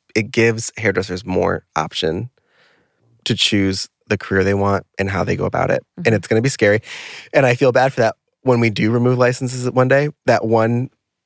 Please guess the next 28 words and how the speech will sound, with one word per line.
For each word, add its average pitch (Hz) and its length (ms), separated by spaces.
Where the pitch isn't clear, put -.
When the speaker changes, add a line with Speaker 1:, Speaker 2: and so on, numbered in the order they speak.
Speaker 1:
year, 117 520
the 113 80
people 120 200
that 107 180
just - 240
paid, 113 280
you 110 80
know, 95 100
ten 113 220
thousand, 110 420
twenty 107 180
thousand 104 340
dollars, 113 380
Speaker 2:
Pissed. - 480
Speaker 1:
and 120 120
then 113 100
the 110 60
next 107 320
year 117 100
it's 101 140
free. 117 360
Yeah, 104 160
there's 117 140
gonna 123 160
be 117 120
one 131 360
year 131 240
where 107 240